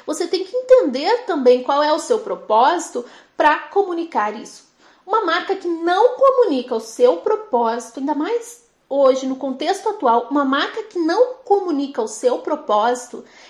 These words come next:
ela acaba sendo esquecida. Então é importante você entender isso e saber que você precisa gerar valor pra fortalecer a sua imagem.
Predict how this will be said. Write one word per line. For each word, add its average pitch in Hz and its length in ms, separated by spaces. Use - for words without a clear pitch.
ela 277 200
acaba 247 420
sendo 254 680
esquecida. 269 720
Então 381 180
é 415 40
importante 403 840
você 311 220
entender 359 540
isso 277 460
e 339 80
saber 330 380
que - 100
você 311 240
precisa 330 480
gerar 427 640
valor 262 560
pra 294 180
fortalecer 302 1000
a 247 80
sua 269 180
imagem. 240 420